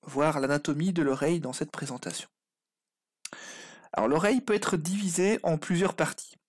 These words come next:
Premièrement, nous avons la partie qui est visible, c'est ce qu'on appelle l'oreille externe.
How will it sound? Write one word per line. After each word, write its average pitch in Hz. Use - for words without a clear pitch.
Premièrement, 131
nous 190
avons 156
la -
partie -
qui 139
est 139
visible, 156
c'est -
ce -
qu'on 120
appelle 156
l'oreille 165
externe. 113